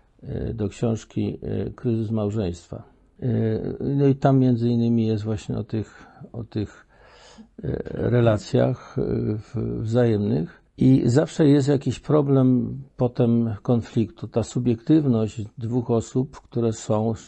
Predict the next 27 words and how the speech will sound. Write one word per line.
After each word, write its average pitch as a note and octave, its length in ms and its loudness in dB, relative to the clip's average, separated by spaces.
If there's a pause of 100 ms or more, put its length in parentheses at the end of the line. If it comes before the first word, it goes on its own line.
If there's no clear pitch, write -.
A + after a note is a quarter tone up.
(200)
tym G#2+ 140 -4
bardziej, G#2+ 280 -2
że G#2 180 -2
to G#2+ 160 -4
jest G2+ 140 -2
mężczyzna A2 500 -2
i G2+ 40 -2
kobieta, G#2+ 480 -2
zupełnie G#2 520 -2
s-, G2 500 -8 (140)
inne G#2+ 400 -2
odczuwanie, G#2 960 -2 (220)
inne G2 640 -2 (100)
w-, - 160 -20
nastawienie, G2+ 1040 -4 (800)
y, - 380 -10
kojarzenie G#2 720 0
i F2 40 -6
tak G2 220 -4
dalej, G2+ 320 -2
co - 160 -8
powoduje G2 680 -4 (180)
nieporozumienia. G#2 960 -4 (600)
I A#2+ 80 -4
teraz C3+ 200 2
trzeba C#3 280 0
się C#3 340 2